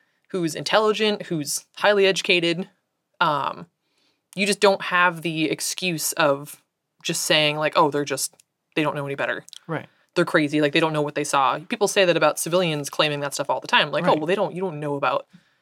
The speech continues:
Speaker 1: military
Speaker 2: Yeah, you're
Speaker 1: aircraft.
Speaker 2: not,
Speaker 1: You don't
Speaker 2: like, a
Speaker 1: know what
Speaker 2: test
Speaker 1: they're capable
Speaker 2: pilot or
Speaker 1: of."
Speaker 2: something.
Speaker 1: Yeah.
Speaker 2: Plus, like, he doesn't have the, a lot of people talk about how you make up U F O stories in order to gain some sort of, like,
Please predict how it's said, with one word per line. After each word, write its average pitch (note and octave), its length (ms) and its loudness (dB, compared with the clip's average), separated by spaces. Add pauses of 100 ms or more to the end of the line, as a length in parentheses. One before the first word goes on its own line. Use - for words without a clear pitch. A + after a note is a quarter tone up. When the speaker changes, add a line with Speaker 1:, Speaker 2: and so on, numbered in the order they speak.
(180)
Speaker 1:
military C#3+ 400 0
Speaker 2:
Yeah, - 60 -4
you're - 80 -2
Speaker 1:
aircraft. D3 260 2
Speaker 2:
not, D#3 60 2
Speaker 1:
You - 20 2
don't G3 100 2
Speaker 2:
like, - 80 -4
a D#3 40 -2
Speaker 1:
know D3 100 0
what - 80 -6
Speaker 2:
test D3 120 -4
Speaker 1:
they're C#3 120 0
capable C3 160 0
Speaker 2:
pilot C3+ 80 4
or C#3+ 60 4
Speaker 1:
of." - 20 2
Speaker 2:
something. D3+ 340 -8 (100)
Speaker 1:
Yeah. A3+ 180 2 (300)
Speaker 2:
Plus, G3 240 0
like, C#3+ 280 -2
he D#3+ 160 -2
doesn't E3 200 2
have D3 580 0 (120)
the, C#3 480 -2
a - 60 2
lot D#3 120 6
of D3+ 40 0
people D3 180 -2
talk C#3+ 140 0
about C3+ 240 2
how B2 520 -2
you C#3+ 240 -8
make C3 280 -6
up B2+ 280 -2 (560)
U D3+ 220 4
F C3 140 -4
O B2+ 580 0
stories A#2+ 600 -2
in C3+ 120 -8
order B2 180 -6
to B2+ 120 -10
gain B2+ 300 -10
some B2+ 180 -10
sort B2+ 160 -8
of, A#2+ 60 -12
like, A#2 180 -8